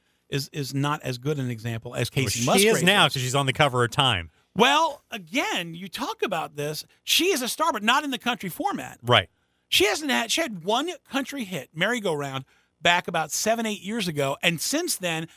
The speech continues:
Speaker 1: everything she's put to country music, to country radio has failed.
Speaker 2: Although for me, though, y-, you know, if my goal in life is to be a star, I don't care if it's in, in one particular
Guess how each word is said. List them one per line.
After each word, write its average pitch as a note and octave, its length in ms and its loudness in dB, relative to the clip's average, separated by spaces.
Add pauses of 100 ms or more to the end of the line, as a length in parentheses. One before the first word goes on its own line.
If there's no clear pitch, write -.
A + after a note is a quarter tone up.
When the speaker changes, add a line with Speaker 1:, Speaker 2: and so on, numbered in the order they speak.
(320)
Speaker 1:
everything D#4+ 400 0
she's A3 180 0
put - 200 -6
to G3+ 60 -4
country F#3 280 -2
music, E3+ 500 -4
to - 80 -12
country F#3+ 260 -2
radio E3+ 380 0
has D3 180 -2
failed. - 360 -12
Speaker 2:
Although A3 180 6
for D#3+ 180 0
me, A2+ 220 4
though, E2+ 320 0
y-, A2 180 -2
you A#2+ 120 0
know, G2+ 160 6
if F#2+ 120 -2
my A#2 220 4
goal G2 400 2
in F2+ 120 -4
life E2+ 300 0
is E2 160 -4
to F#2 80 -4
be D#2+ 120 -2
a D#2 60 -2
star, D2+ 420 -2 (360)
I A2 100 6
don't A2+ 180 4
care G2+ 260 4
if F#2 140 -4
it's F#2 240 -8
in, F#2 180 -10
in F#2 320 -6
one F#2 220 0
particular F2 580 -4